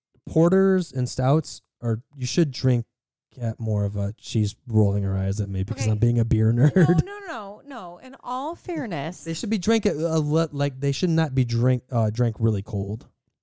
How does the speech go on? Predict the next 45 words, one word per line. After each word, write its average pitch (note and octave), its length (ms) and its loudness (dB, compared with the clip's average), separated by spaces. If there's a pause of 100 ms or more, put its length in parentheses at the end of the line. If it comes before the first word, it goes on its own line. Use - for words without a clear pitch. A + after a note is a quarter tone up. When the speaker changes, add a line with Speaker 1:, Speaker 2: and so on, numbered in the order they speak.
(1200)
Speaker 2:
I, D#4+ 640 -8
like, A#3+ 360 -8 (120)
I, A3+ 240 -6 (100)
I G3 120 -6
went G3+ 380 -10
on B3 120 -8
a B3 40 -6
business A#3+ 300 -10
trip A3+ 200 -16
to - 60 -20
California, C#4 880 -16
and A3 200 -16
they A3 120 -16
were G#3 100 -16
like, G3+ 340 -14 (920)
"Do - 80 -20
you - 60 -20
want - 160 -18
water?" G3+ 420 -10
Which G#3 220 -20
made G3 200 -18
sense G3+ 280 -20
to - 80 -20
me E3+ 180 -20
because F3+ 360 -20
Speaker 1:
Mm-hmm. G#2+ 200 -6
Speaker 2:
they F#3+ 140 -8
were F#3 140 -18
going F3 200 -18
through E3+ 200 -20 (140)
a A3 80 -20
drought F3 340 -14
at - 100 -20
the G#3 40 -20
time. F#3 340 -20 (720)
And G#3 420 -16
I G3 60 -16
was F3 120 -20
like, - 160 -20
"Yes." - 380 -14
And G3+ 100 -20
they G#3 60 -20
brought G#3 180 -14
me A#3+ 80 -16
water G3 460 -16